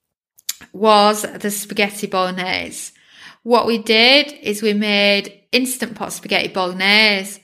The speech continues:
Well, actually, we used the Ninja Foodi, but it was the pressure cooker thing, so it's the same thing. And then what we did is the leftover bolognese that we had left over,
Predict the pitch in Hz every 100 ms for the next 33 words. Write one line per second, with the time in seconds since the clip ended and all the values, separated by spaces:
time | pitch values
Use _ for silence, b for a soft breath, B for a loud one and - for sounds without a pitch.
0 | _ 180 175 175 185 165 - 175 175 196
1 | 196 196 196 202 196 190 - 196 196 190
2 | 196 190 190 156 180 185 185 - 208 208
3 | 208 202 190 185 - 185 196 196 - 190
4 | - - - 190 185 - 226 302 - B
5 | B B B B B 214 226 226 233 226
6 | - - 233 233 269 - 262 254 269 214
7 | 196 226 - - 208 208 226 262 285 -
8 | 262 262 233 247 233 233 247 247 202 190
9 | 196 - 190 196 196 196 190 - 214 208
10 | 190 - 214 294